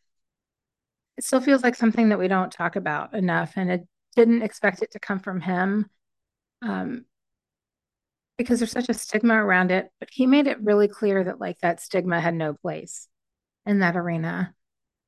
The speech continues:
um, and that, like, we weren't gonna hide from the hard conversations just because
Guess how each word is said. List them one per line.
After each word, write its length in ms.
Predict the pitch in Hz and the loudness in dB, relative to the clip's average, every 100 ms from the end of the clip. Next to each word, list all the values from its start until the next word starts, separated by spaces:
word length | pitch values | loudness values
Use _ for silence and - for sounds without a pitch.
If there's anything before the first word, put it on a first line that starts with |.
| _ | _
um, 480 | 226 190 185 180 165 - _ _ _ | 0 2 2 0 -6 -12 _ _ _
and 260 | 208 196 196 | -2 0 2
that, 300 | 185 185 - _ - | 2 0 -8 _ -14
like, 140 | 202 | -4
we 80 | 233 | 0
weren't 200 | 214 220 | 0 0
gonna 140 | 214 | -4
hide 340 | 180 185 180 180 | -2 0 0 -2
from 200 | 185 175 | -4 -6
the 80 | 170 | -2
hard 280 | 175 165 | 0 0
conversations 880 | - 175 175 180 185 190 175 175 170 - | -2 -6 -6 -4 -4 -4 -6 -6 -8 -6
just 240 | 170 - | -8 -4
because 720 | 190 - 185 175 180 - - | -4 0 2 2 0 -6 -12